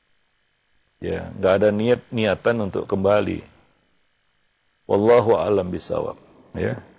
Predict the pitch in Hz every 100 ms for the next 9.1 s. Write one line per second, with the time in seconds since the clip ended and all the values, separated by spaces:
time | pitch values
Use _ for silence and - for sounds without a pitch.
0 | _ _ - 123 180 165 156 156 156 143
1 | 143 151 135 - 127 127 120 - 139 110
2 | 98 135 123 98 92 95 98 - 101 95
3 | 101 98 98 98 95 90 82 - 95 76
4 | - _ _ _ _ _ _ _ _ _
5 | _ _ _ _ - 82 107 107 _ _
6 | _ _ _ _ _ _ _ - 98 113
7 | 104 104 98 101 117 107 101 98 107 110
8 | 95 95 98 95 104 - 92 - 92 82
9 | -